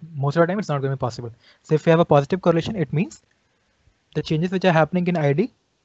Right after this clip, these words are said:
if it's, uh, increasing, X twelve is also increasing. If I D is decreasing, X twelve is also decreasing. And if there's a negative correlation, it means if I D is increasing, X twelve or X fourteen is decreasing. As you can see, X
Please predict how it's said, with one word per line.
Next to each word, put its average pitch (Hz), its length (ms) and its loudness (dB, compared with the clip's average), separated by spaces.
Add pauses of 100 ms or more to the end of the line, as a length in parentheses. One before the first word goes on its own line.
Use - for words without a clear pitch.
(160)
if 147 140 -2
it's, 156 180 2 (100)
uh, 156 80 -2
increasing, 151 580 0 (300)
X 147 180 0
twelve 165 160 0
is 156 60 2
also 139 200 -2
increasing. 120 440 -4 (340)
If 143 120 -2
I 151 160 4
D 170 140 4
is 180 100 2
decreasing, 185 480 2
X 156 200 -2
twelve 156 240 0
is 170 100 -2
also 135 280 0
decreasing. 131 580 0 (920)
And 135 440 2 (1000)
if - 320 2 (260)
there's 147 160 2
a 156 60 4
negative 151 400 4
correlation, 165 480 4 (580)
it - 160 -8
means 175 240 -2 (220)
if 147 160 0
I 139 160 4
D 170 160 4
is 165 100 0
increasing, 143 500 -6 (800)
X - 280 -8
twelve 165 240 4
or 156 100 2
X - 140 -4
fourteen 151 240 0
is 190 120 -2
decreasing. 127 360 -2
As 127 80 2
you 143 60 0
can 160 120 0
see, 156 220 -2
X - 260 -8